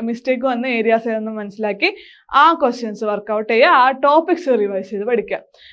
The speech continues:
അതുപോലെ മോഡേൺ ഹിസ്റ്ററി, ഇന്ത്യൻ ഹിസ്റ്ററി എല്ലാത്തിൻ്റെ റിവിഷൻ ചെയ്ത് പോവുക. അപ്പൊ ഇങ്ങനെ റിവിഷൻ ബേസ് ആയിട്ടുള്ള, ആ, സ്റ്റഡി പ്ലാൻ ആയിരിക്കും നെക്സ്റ്റ് തേർട്ടി ഡേയ്സിൽ വരുന്നത്. അപ്പൊ റിവിഷൻ മാത്രമല്ല, ഇവിടെ എന്താണോ നമ്മൾ പഠിക്കാൻ മിസ്സായ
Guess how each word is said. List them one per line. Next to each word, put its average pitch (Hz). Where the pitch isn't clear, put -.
അതുപോലെ 339
മോഡേൺ 262
ഹിസ്റ്ററി, 254
ഇന്ത്യൻ 240
ഹിസ്റ്ററി 226
എല്ലാത്തിൻ്റെ 269
റിവിഷൻ 233
ചെയ്ത് 208
പോവുക. 180
അപ്പൊ -
ഇങ്ങനെ 359
റിവിഷൻ 330
ബേസ് 277
ആയിട്ടുള്ള, 240
ആ, 208
സ്റ്റഡി 233
പ്ലാൻ 226
ആയിരിക്കും 208
നെക്സ്റ്റ് 269
തേർട്ടി 208
ഡേയ്സിൽ 208
വരുന്നത്. 180
അപ്പൊ -
റിവിഷൻ 226
മാത്രമല്ല, 247
ഇവിടെ -
എന്താണോ 262
നമ്മൾ 294
പഠിക്കാൻ 262
മിസ്സായ 262